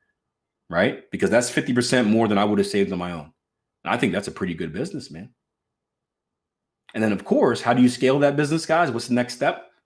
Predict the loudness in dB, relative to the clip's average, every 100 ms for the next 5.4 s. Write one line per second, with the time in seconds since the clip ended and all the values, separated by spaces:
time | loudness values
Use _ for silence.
0 | -8 -2 0 2 2 2 2 0 0 -2
1 | -2 -2 -2 -2 -2 0 -2 -2 -6 -2
2 | 0 -2 -6 _ _ _ _ _ _ -8
3 | -6 -2 -2 0 -2 -2 -8 -10 -10 -4
4 | -6 -4 -10 -12 -18 -20 _ _ _ _
5 | -2 0 0